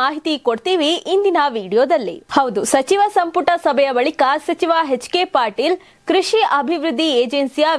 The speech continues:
ವಿಶೇಷತೆಗಳ ಕುರಿತು ವಿವರಣೆಯನ್ನ ನೀಡಿದ್ದಾರೆ. ಈ ಏಜೆನ್ಸಿಗೆ ಅಗತ್ಯವಿರುವ ಮಾನವ ಸಂಪನ್ಮೂಲವನ್ನ ಸಹ ಹೊರಗುತ್ತಿಗೆ ಆಧಾರದ ಮೇಲೆ ಪಡೆಯಲಾಗುತ್ತೆ. ಬೀಜೋತ್ಪಾದನಾ ಕೇಂದ್ರಗಳು, ರೈತ ಸಂಪರ್ಕ ಕೇಂದ್ರಗಳು,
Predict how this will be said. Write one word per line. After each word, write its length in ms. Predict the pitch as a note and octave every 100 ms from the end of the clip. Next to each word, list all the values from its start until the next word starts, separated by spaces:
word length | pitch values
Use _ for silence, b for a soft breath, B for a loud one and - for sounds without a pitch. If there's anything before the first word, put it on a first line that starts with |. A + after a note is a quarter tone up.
| A#3+
ವಿಶೇಷತೆಗಳ 680 | A#3 F#4 F#4 F#4 C#4+ B3 A3+ G#3
ಕುರಿತು 300 | C#4 E4+ B3+ D4 B3
ವಿವರಣೆಯನ್ನ 560 | B3+ F4 F#4+ D#4+ G#3+ F#3+ D4+ E4+
ನೀಡಿದ್ದಾರೆ. 480 | B3+ F#3+ F#3+ E3+ - B B B
ಈ 100 | B3 C4+ C4+
ಏಜೆನ್ಸಿಗೆ 540 | D#4+ G#4+ G#4 F#4 D4+ E4 -
ಅಗತ್ಯವಿರುವ 580 | B3 E4 - E4+ C#4+ C#4 D4+ D4 A#3
ಮಾನವ 340 | B3+ D#4+ E4+ E4 D4+
ಸಂಪನ್ಮೂಲವನ್ನ 840 | A#3+ C#4 C4+ A3+ C#4 E4 D4 A#3+ G#3 -
ಸಹ 160 | D4 C4 B3 D#4 B B B
ಹೊರಗುತ್ತಿಗೆ 640 | E4 F4 G4+ G#4 G4+ F4 F4 F4 A#3+
ಆಧಾರದ 480 | B3+ C4 C#4+ C#4 C4 B3
ಮೇಲೆ 220 | A#3 B3+ E4+ B3+
ಪಡೆಯಲಾಗುತ್ತೆ. 680 | A3 D4+ C#4+ G3 F3+ - - b b b A3
ಬೀಜೋತ್ಪಾದನಾ 800 | D4 E4+ G#4 - F4 E4+ E4+ F4 F4
ಕೇಂದ್ರಗಳು, 560 | B3 A#3+ A3+ G3 G#3 D4+ D#4+ B B A#3
ರೈತ 220 | D4+ G4+ G#4 F#4+
ಸಂಪರ್ಕ 420 | D#4+ D#4 D4+ C#4 C4+ C4
ಕೇಂದ್ರಗಳು, 500 | A3+ G#3 G3 G#3